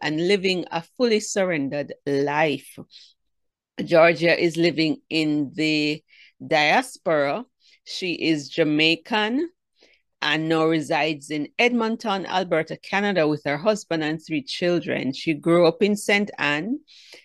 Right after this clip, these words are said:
and she is a trained social worker.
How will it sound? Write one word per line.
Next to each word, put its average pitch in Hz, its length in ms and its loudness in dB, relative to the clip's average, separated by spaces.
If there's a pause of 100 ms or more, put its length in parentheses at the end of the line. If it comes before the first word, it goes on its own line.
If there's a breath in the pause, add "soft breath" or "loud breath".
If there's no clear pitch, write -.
(180)
and 147 440 0
she 143 460 -6
is 151 480 2
a 151 80 0
trained 160 460 0
social 175 640 0
worker. 160 560 0